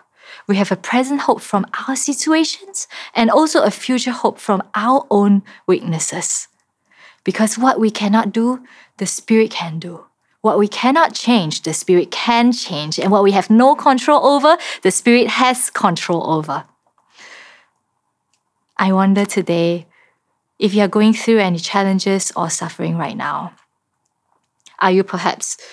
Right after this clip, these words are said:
currently suffering from a physical illness? Or maybe a relational tension? Or maybe even stresses from work situation? What we learn today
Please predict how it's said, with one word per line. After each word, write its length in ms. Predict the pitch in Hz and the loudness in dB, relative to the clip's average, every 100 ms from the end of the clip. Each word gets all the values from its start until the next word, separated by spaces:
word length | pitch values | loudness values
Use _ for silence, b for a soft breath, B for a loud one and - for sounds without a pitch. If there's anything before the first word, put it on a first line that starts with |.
| B B B _ _ | B B B _ _
currently 360 | - 196 185 185 | 0 2 2 0
suffering 480 | - 202 214 214 208 | 0 0 2 2 2
from 400 | - 190 185 185 B B | 2 2 2 -4 B B
a 100 | 190 | -6
physical 480 | 165 - 190 202 214 | -6 -6 -4 0 0
illness? 680 | - 226 247 320 349 - - _ _ _ _ _ - | 2 2 4 2 -2 -6 -10 _ _ _ _ _ 0
Or 80 | 202 | 2
maybe 220 | 208 226 | 4 2
a 140 | 196 | 0
relational 680 | 190 190 202 262 - 285 294 | 0 0 0 -2 0 0 0
tension? 640 | - 185 165 - - 170 - | 0 -2 -2 -6 -6 -6 -4
Or 120 | 185 | 0
maybe 240 | 190 196 - | 0 0 0
even 300 | 196 190 196 B B B B - | 0 0 0 B B B B -12
stresses 560 | - 226 196 214 - | -4 -4 -2 -6 -8
from 320 | - 170 160 | -6 -6 -2
work 260 | 175 185 - | 0 -2 -4
situation? 840 | - 170 - 147 160 - 139 165 - _ _ _ _ _ _ _ _ _ _ B B B B B B | -6 -6 -6 -8 -8 -8 -8 -10 -12 _ _ _ _ _ _ _ _ _ _ B B B B B B
What 160 | - 226 | 2 4
we 120 | 214 | 4
learn 320 | 202 226 240 | 4 4 4
today 340 | 240 180 180 | 4 2 2